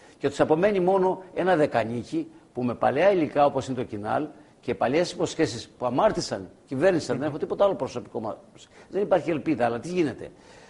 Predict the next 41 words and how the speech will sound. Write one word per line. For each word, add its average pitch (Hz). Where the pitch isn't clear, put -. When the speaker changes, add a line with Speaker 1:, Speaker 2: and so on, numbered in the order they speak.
Speaker 1:
Ο 120
κύριος 180
Μητσοτάκης, 151
από 131
την 127
ώρα 175
που 170
ανέλαβε 156
την 131
εξουσία, 107
στη, -
ε, 107
ανέλαβε 131
την 110
ηγεσία 117
του 123
κόμματός 127
του, 107
γιατί 120
είναι 160
αξίωμα 131
και 101
το 98
συγκεκριμένο 101
θεσμικά, 98
το -
τιμώ, 104
η 139
μόνη 196
του 156
πρόταση 170
και 120
η 135
σκέψη 143
σε, 139
σε -
όλα 202
τα 160
καυτά 147
προβλήματα 165
ήταν 160